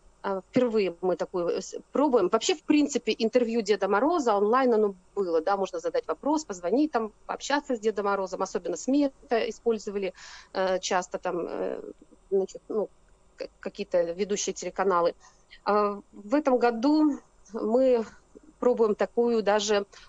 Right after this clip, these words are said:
форму общения с Дедом Морозом, с нашими заграничными друзьями, поскольку у Деда Мороза новогоднее путешествие, это всегда было,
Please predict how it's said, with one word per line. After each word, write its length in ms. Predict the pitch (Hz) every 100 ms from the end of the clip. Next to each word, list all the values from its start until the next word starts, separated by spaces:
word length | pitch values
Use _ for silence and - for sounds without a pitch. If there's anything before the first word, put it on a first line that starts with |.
| _
форму 500 | - 233 233 220 190
общения 560 | - - - 233 226
с 60 | 196
Дедом 420 | 196 226 214 202
Морозом, 400 | 196 214 214 202
с 160 | 202 -
нашими 280 | 208 - 202
заграничными 680 | 185 - 202 214 - 185
друзьями, 540 | 175 185 175 208 254 240
поскольку 480 | - - 185 - 185
у 20 |
Деда 200 | 185 180
Мороза 320 | 185 185 185
новогоднее 420 | 180 185 190 185
путешествие, 720 | 170 175 196 - - 277 - 208
это 120 | -
всегда 320 | - 185 185
было, 260 | 180 180